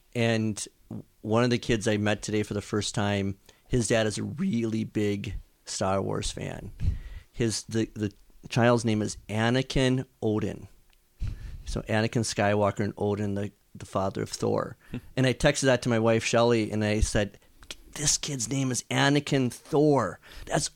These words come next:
Speaker 1: awesome. Maybe that's why God didn't give us any boys." And she said, "Oh, I know." <laughs>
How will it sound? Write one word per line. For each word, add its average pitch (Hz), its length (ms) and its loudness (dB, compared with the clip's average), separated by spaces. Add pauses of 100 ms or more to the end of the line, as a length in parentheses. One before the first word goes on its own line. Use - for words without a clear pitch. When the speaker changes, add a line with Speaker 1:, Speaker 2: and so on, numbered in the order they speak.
Speaker 1:
awesome. 165 640 4 (1040)
Maybe 151 280 4
that's 139 280 4
why 131 100 4
God 117 280 4
didn't 117 220 2
give 120 180 2
us 117 160 0
any 113 160 0
boys." 101 580 -2 (240)
And 120 100 4
she 139 140 2
said, 123 240 0
"Oh, 117 140 4
I 120 140 4
know." 113 300 -2 (220)
<laughs> - 560 2